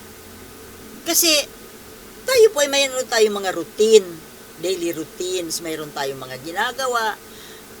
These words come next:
Yung privacy na, kumbaga, big, yung bisita mo bigla na lang kakatok sa pinto, eh, kung nakashort ka lang, nakapanty ka lang, naglilinis ka ng bahay,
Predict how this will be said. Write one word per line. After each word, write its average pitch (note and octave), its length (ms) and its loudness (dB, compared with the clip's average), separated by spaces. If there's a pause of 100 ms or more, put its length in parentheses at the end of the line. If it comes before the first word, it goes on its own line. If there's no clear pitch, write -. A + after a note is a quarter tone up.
(340)
Yung D#4+ 180 -2
privacy B3 800 0 (1500)
na, B3+ 160 4
kumbaga, A3 480 0 (1200)
big, - 160 -4 (840)
yung C#4 140 -4
bisita D4+ 240 0
mo C#4+ 160 0
bigla B3+ 260 2
na A#3+ 140 4
lang A#3 100 2
kakatok G#3+ 380 -4
sa - 160 -4
pinto, F3+ 400 -2 (160)
eh, B3+ 80 2
kung C#4+ 160 -8
nakashort B3+ 500 -2
ka B3+ 140 0
lang, B3+ 160 -2
nakapanty G3 560 -4
ka A3 160 -4
lang, G3+ 160 -6 (480)
naglilinis E3+ 560 -4
ka E3+ 80 -8
ng E3 160 -10
bahay, F#3+ 400 -8